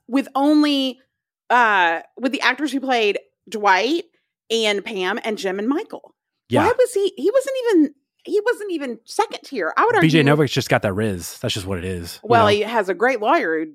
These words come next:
Speaker 1: who did a great contract. I'll tell you that, because that made no sense. And he starts off, he's already, he, you meet him and he's got an attitude about being
Speaker 2: <laughs>
Speaker 1: a temp. He then wore indoor scarves unironically he bragged about drugs. He was like, "I know everything about drugs," 'cause you're using drugs.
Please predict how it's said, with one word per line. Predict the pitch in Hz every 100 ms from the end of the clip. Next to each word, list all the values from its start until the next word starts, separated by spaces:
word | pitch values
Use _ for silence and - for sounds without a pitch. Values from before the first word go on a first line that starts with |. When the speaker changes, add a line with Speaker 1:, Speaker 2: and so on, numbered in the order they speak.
| -
Speaker 1:
who | 175
did | 151 208
a |
great | 156 202 -
contract. | 196 302 127 135
I'll | 151
tell | 196
you | 170
that, | 214 311
because | - 175
that | 170 262
made | 226
no | 165
sense. | 156 156 359 -
And | 285
he | 311
starts | - 403 -
off, | 339 330
he's | 247
already, | 254 269 -
he, | 269 220
you | 262 277
meet | 262 311 392
him | 240 165 151 170 - _
and | 226
he's | 214
got | 202
an | 175
attitude | 160 247 277 294
about | 277 262 254
being | 247 247 240 240 -
Speaker 2:
<laughs> | - -
Speaker 1:
a | -
temp. | 269 233 233 - _ _
He | - 262
then | 202 262 277
wore | 247 214 -
indoor | 220 233 240
scarves | - 208 208 220 214 -
unironically | 214 214 220 202 196 208 214 208 202 202 196 208 _ _ _
he | 233
bragged | 226 214 233
about | 226 190 -
drugs. | 170 175 185 220 220 233 -
He |
was | 208
like, | 190
"I | 196
know | 208
everything | 180 185 175
about | 156 -
drugs," | 160 143 -
'cause | 247 220
you're | 233
using | 202 208 240 214 214 175
drugs. | 175 185 240 - _